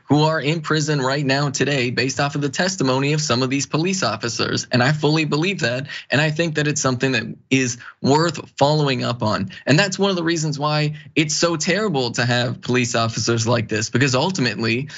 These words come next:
even if somebody's guilty and they're in prison, if you have a police officer like this that's doing and saying all of these things,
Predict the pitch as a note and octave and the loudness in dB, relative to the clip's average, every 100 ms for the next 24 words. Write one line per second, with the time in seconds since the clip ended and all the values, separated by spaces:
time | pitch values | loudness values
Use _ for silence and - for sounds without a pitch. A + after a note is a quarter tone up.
0 | - - F#3+ F#3 F3 D#3 D#3+ D3 B2 C#3+ | -6 0 2 2 0 0 0 0 -2 -2
1 | D#3+ D3+ C#3 C3+ C3+ B2 A2+ G3 D#3 A#2+ | -4 -2 -2 0 0 0 0 0 0 -2
2 | C#3 - - C3+ C#3+ D#3 D3 D#3+ F3 F#3+ | -2 -8 -4 0 2 0 -2 0 0 0
3 | D3+ C3+ - B2+ C3 B2 D3+ C#3 A2+ A#2 | -2 -2 -2 0 -2 0 -2 0 -2 0
4 | B2 C#3+ D3 D3 - C#3+ D#3 D#3+ E3 E3+ | 2 2 0 0 0 2 2 0 0 -2
5 | E3 F3 F3 G3 G3+ D3 D#3 - | -2 -4 -2 0 0 0 -2 -4